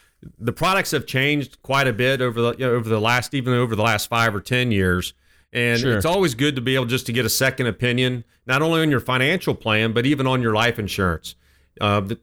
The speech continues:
Speaker 1: the products have changed. You might be in an older product that doesn't have some of these riders that we even talked, you know, t-, that we just spoke about here a second ago about the chronic care or the terminal accelerated death benefit, right?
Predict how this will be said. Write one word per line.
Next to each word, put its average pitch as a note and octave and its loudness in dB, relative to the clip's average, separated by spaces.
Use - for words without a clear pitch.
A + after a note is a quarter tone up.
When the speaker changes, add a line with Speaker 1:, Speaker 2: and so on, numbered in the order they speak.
Speaker 1:
the A2+ 0
products C#3+ 0
have C3+ -2
changed. C#3+ -2
You C3+ 0
might C3+ 0
be C3+ 0
in C3 0
an B2 0
older C3 0
product C3 -2
that A2 -6
doesn't C3 0
have C3+ 0
some C3+ 0
of C3+ 2
these B2+ 0
riders B2 0
that A2+ 0
we B2+ 0
even B2 2
talked, C3 0
you B2+ -4
know, A2+ 2
t-, - -8
that B2 2
we B2+ 2
just A#2 0
spoke C#3 0
about A2 0
here A#2 2
a G#2+ -4
second D3 0
ago G#2+ 0
about A2+ -2
the A#2 -4
chronic B2+ 0
care B2+ 0
or A2 2
the G#2+ 2
terminal B2 0
accelerated B2 0
death C#3+ 0
benefit, F#2+ 0
right? A#2 0